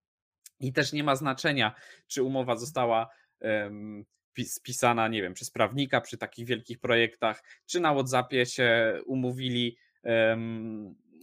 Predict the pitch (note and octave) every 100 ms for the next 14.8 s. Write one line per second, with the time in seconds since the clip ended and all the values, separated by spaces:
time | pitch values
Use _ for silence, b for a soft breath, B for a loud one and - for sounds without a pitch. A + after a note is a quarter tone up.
0 | E2+ _ - C3+ B2+ B2+ G2 - _ _
1 | _ _ _ A#2 - B2+ C3+ A#2+ C3 C#3
2 | A#2+ A#2+ A#2+ B2 A#2 C3 A2 A2 B2+ B2
3 | b b - A2+ - C3 B2 A#2+ A#2 D3
4 | C#3 C3+ D3+ F3 - D3 C#3+ D3+ C3+ D3+
5 | B2 G2 - A#2 C#3+ - C3 - C#3+ C3
6 | C3 _ - B2+ - B2+ A#2+ - A#2 A2+
7 | A2 E2+ A2 G#2+ G#2+ G#2+ G#2+ G#2+ G#2 _
8 | _ _ _ _ _ - D3 - D3 A#2+
9 | F#2+ F2+ _ b b b b b _ _
10 | _ _ _ _ _ - C3+ F3 F3+ F3+
11 | E3+ - C#3+ C3 C3 B2 A#2+ A#2 A#2 _
12 | - C3 G#2+ E2+ - _ B2+ C3 C3+ -
13 | E3+ D#3 D3 C#3 E3+ D#3 C#3+ C3 C3 D3+
14 | D3 C#3 B2+ - B2+ B2 B2